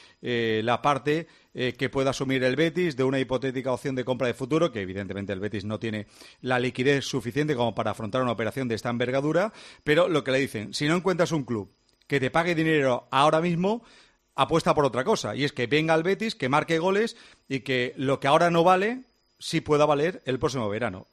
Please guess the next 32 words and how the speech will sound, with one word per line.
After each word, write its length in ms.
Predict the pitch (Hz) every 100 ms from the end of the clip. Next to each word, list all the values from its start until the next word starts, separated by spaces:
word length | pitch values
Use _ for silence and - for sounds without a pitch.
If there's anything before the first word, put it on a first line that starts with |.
| -
Ese 220 | 175 208
es 80 | 185
el 120 | 160
planteamiento 480 | 151 139 139 123 113
del 100 | 101
Betis. 220 | 98 95
Por 160 | 131
eso 280 | 143 185 185 - - _
hoy 160 | - 147
me 120 | 160
decían 420 | 143 143 160 185 196 - _ -
desde 360 | 120 131 107
el 120 | 123 117
propio 380 | 165 156 151
club 300 | 156 175 208 - - _ _
que 140 | 151 156
la 100 | 139
operación 380 | 139 127 170
está 200 | 156 175
al 100 | 170
cincuenta 420 | 139 135 131 135 120
por 140 | 107
ciento. 340 | 117 101 110
¿Cuál 240 | 107 160 175
es 100 | 156
la 340 | 160 156 - _
traducción 540 | - 151 139 - 165 151
de 80 | 151
ese 180 | -
cincuenta 720 | 147 139 135 - 175 175 160
por 140 | 143 123
ciento? 360 | 190 123 113